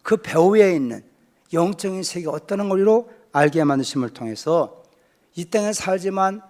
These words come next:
하나님의 그 영원한 세계와 연결된 그분과의 교통 속에 살도록 특별한 은혜를 우리에게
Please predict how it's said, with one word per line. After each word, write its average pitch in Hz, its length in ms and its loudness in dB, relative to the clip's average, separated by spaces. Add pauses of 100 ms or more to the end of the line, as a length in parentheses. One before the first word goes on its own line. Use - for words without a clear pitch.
(120)
하나님의 165 680 -2
그 247 320 0 (240)
영원한 196 420 0
세계와 190 520 0
연결된 160 640 2 (500)
그분과의 165 520 4
교통 196 340 -2
속에 220 140 -4
살도록 185 880 -4
특별한 - 340 -8
은혜를 147 140 -2
우리에게 139 600 2